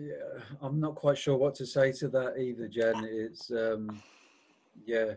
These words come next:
you know, it's, and, and, yeah, and I know that what I experienced,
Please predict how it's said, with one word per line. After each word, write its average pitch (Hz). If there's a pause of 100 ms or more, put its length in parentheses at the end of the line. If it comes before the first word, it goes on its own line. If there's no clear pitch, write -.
you 113
know, 110
it's, - (800)
and, 147
and, 151
yeah, 156
and 139
I 139
know 143
that 117
what 117
I 127
experienced, 117